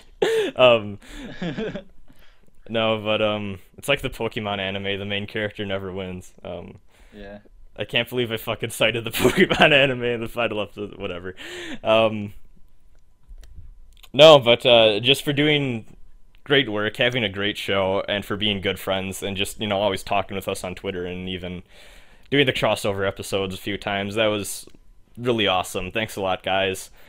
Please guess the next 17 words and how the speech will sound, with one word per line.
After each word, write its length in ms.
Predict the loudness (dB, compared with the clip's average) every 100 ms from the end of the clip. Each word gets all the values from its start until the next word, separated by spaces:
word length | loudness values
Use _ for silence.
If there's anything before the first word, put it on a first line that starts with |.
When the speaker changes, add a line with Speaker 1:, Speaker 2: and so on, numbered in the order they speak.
| -20 -20 -18 -4
Speaker 1:
Uh, 340 | 2 2 2 -2 -8
look 220 | 0 0
forward 420 | 2 4 4 2 0
to 100 | -2
the 80 | 0
next 220 | -2 2
podcast 460 | 2 2 0 -2 0
<laughs> 20 |
you 60 |
guys 260 | 2 2 2
put 160 | 0 -2
out. 240 | -2 -4 -12 -20 -20 -8
Um, 460 | 4 4 4 0 -8 -12 -16 -16 -18 -20 -20 -20 -20 -20 -20 -16
Kevin 320 | 0 4 4 4
Frayne 420 | 2 2 0 -6 -14
for, 380 | -12 -2 0 4
uh, 380 | 4 2 0 -2